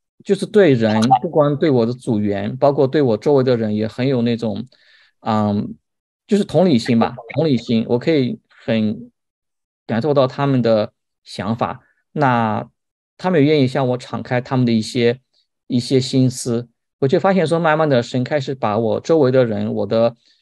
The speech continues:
一则是我的组员，或者是，啊，我的同事，不一定是我的组的，他们就愿意，就给我设一个 meeting，就开始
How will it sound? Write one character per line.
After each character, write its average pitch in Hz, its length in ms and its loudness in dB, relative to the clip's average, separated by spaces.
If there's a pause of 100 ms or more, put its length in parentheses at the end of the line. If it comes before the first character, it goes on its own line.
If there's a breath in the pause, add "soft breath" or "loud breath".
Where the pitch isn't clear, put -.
一 214 100 2
则 190 120 4
是 143 140 -2
我 143 100 2
的 135 140 0
组 120 240 -6
员， 95 320 -8
或 156 140 0
者 131 120 2
是， 127 360 0 (260 soft breath)
啊， 110 240 -4
我 110 100 0
的 131 120 2
同 110 260 -4
事， 117 380 -4 (120)
不 151 120 0
一 - 20 0
定 143 160 0
是 131 140 -2
我 117 100 2
的 120 100 -2
组 131 220 -8
的， - 140 -6
他 - 140 -6
们 180 80 -2
就 170 100 2
愿 185 280 2
意， 120 220 0 (1500 soft breath)
就 185 100 0
给 170 180 0
我 123 380 4 (260)
设 160 220 4
一 147 60 4
个 135 80 4
meeting， 143 300 0
就 123 60 0
开 147 140 2
始 139 100 4